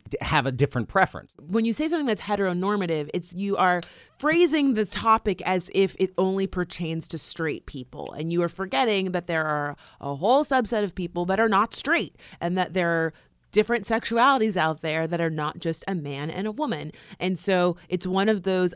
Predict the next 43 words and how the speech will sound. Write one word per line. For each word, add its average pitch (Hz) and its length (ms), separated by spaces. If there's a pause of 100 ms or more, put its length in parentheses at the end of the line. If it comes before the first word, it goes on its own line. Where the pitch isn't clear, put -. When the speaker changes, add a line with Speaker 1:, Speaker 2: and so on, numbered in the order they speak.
Speaker 2:
unconscious 196 840
things 156 440
that 160 180
straight - 400
people 165 280
do 151 320
a - 100
lot 135 240
of 175 100
times. 131 480 (300)
Either 165 480 (160)
they 156 100
maybe 151 240
aren't 139 200
exposed 220 640
to 254 340 (220)
L 226 140
G 220 100
B 247 120
T 262 180
Q 247 260 (120)
people, 240 520 (220)
or 175 420
they 156 580
just, 165 340 (280)
they've 165 160
just - 180
never 175 360
heard, 185 600
uh, 113 120
you 180 160
know, 151 380
of 165 160
that 160 200
topic 180 480
before, 196 400
and 214 180
they 214 80
just 208 200
don't 202 220
know 247 220
any 151 160
better. 104 320